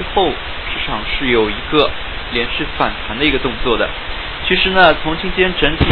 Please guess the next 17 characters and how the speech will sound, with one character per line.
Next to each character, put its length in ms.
走 180
势 200
而 180
言， 360
前 320
三 160
个 220
小 220
时 420
都 120
是 500
相 280
对 220
来 220
说 360
可 80
以 80